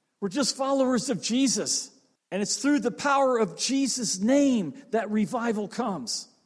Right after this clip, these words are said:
And there's a revival coming. The revival is in India. It's coming to the United States. In nineteen seventy-four, I lived in the mountains of Colorado.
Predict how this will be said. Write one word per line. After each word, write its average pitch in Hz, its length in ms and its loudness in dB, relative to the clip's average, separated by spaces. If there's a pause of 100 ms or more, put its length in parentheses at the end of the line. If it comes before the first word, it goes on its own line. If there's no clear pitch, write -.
(720)
And 185 120 -4
there's 254 240 4
a 240 40 4
revival 226 520 0
coming. 247 320 -2
The 190 120 -2
revival 226 640 0 (220)
is 196 240 2
in 269 160 2
India. 269 440 2 (200)
It's - 180 -6
coming 214 360 0
to 202 120 -4
the 180 80 -4
United 170 360 -4
States. - 520 -6 (640)
In 190 120 0
nineteen 247 360 2
seventy-four, 233 640 0
I 196 60 2
lived 202 240 0
in 202 80 -4
the 208 80 -2
mountains 214 280 -2
of 190 100 -8
Colorado. 220 680 0